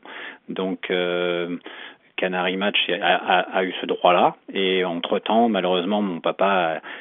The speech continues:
est, est affecté par la maladie d'Alzheimer depuis maintenant une dizaine d'années. Et donc, euh, il, il est un petit peu plus, euh, un peu moins présent, on va dire, un peu moins conscient des courses, euh, même beaucoup moins conscient, mais, euh, euh,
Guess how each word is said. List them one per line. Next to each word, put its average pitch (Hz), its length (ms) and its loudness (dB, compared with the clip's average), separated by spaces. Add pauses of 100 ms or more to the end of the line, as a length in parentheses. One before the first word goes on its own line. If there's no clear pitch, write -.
(200)
est, 90 220 -8
est 87 180 -8
affecté - 440 -2
par 82 180 0
la 80 100 2
maladie 85 260 -2
d'Alzheimer 85 560 -2
depuis - 280 -8
maintenant 82 180 -8
une - 140 -6
dizaine 175 320 -4
d'années. 175 300 -2 (580)
Et 87 200 -10
donc, 95 380 -4
euh, 82 720 -2 (180)
il, 78 340 -8
il 85 120 -4
est 87 40 -2
un 85 140 -6
petit - 200 -12
peu 107 180 -2
plus, 120 420 6
euh, 104 420 6 (240)
un 113 100 2
peu 120 140 4
moins 123 220 10
présent, 131 360 10
on - 20 10
va 139 120 12
dire, 175 200 4
un 147 100 4
peu - 120 -4
moins 113 180 6
conscient 123 420 2
des 123 100 8
courses, - 260 2 (200)
euh, 101 220 0
même 98 240 0
beaucoup 104 280 0
moins 110 120 4
conscient, 107 380 0
mais, 143 300 8
euh, 113 160 8 (640)
euh, 90 380 -4